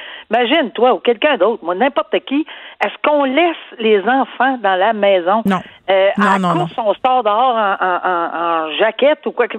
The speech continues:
Speaker 1: mais on sait pas ce qui peut.
Speaker 2: Non, mais il y a
Speaker 1: Alors,
Speaker 2: même des
Speaker 1: non.
Speaker 2: femmes, Nicole, qui, qui hésitent à partir à cause des animaux de compagnie. Parce
Speaker 1: Mais
Speaker 2: que, tu
Speaker 1: tout à
Speaker 2: sais,
Speaker 1: fait,
Speaker 2: les
Speaker 1: mais
Speaker 2: hommes
Speaker 1: je
Speaker 2: violents
Speaker 1: comprends
Speaker 2: s'en
Speaker 1: très
Speaker 2: prennent
Speaker 1: bien.
Speaker 2: aux animaux, menacent les animaux, euh, s'en servent pour faire du chantage émotif. Donc, ces femmes-là peuvent souvent pas traîner leurs animaux, euh,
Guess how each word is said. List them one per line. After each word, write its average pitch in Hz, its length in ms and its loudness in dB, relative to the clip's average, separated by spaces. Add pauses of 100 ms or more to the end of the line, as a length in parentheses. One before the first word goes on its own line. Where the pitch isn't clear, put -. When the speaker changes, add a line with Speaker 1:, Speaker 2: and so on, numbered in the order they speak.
Speaker 1:
mais 247 80 4
on 240 120 0
sait 226 140 -2
pas - 180 -6
ce - 100 -12
qui - 80 -20 (100)
peut. - 60 -6 (300)
Speaker 2:
Non, 330 100 2
mais 202 60 2
il - 20 4
y 220 40 4
a - 60 4
Speaker 1:
Alors, 262 120 4
Speaker 2:
même 311 80 -2
des 240 80 2
Speaker 1:
non. 220 60 0
Speaker 2:
femmes, 302 380 2
Nicole, 277 400 2
qui, - 240 -6
qui - 260 -4
hésitent 226 300 0
à 269 80 0
partir 240 380 -2
à 220 80 -2
cause 233 200 0
des 208 180 0
animaux 233 260 0
de - 60 -14
compagnie. 214 580 0 (420)
Parce 160 120 2
Speaker 1:
Mais 151 80 4
Speaker 2:
que, - 20 2
tu 254 60 0
Speaker 1:
tout - 80 -4
à - 20 -2
Speaker 2:
sais, 190 260 2
Speaker 1:
fait, 226 80 0
Speaker 2:
les 220 120 4
Speaker 1:
mais - 100 2
Speaker 2:
hommes 254 120 2
Speaker 1:
je 254 120 0
Speaker 2:
violents 247 340 2
Speaker 1:
comprends 294 200 0
Speaker 2:
s'en 202 60 2
Speaker 1:
très 214 360 0
Speaker 2:
prennent 254 140 2
Speaker 1:
bien. 185 100 0
Speaker 2:
aux 202 160 0
animaux, 196 480 4
menacent 214 520 2
les 208 160 0
animaux, 202 640 2
euh, 180 180 0
s'en 185 200 0
servent 233 220 -2
pour 208 120 -2
faire 214 160 0
du 202 120 -6
chantage 208 360 -2
émotif. 208 380 0
Donc, 202 160 -2
ces 214 100 -4
femmes-là 208 380 0 (400)
peuvent 196 160 0
souvent 196 320 -2
pas 294 140 -2
traîner 233 360 -2
leurs 202 280 0
animaux, 202 580 2
euh, 175 160 0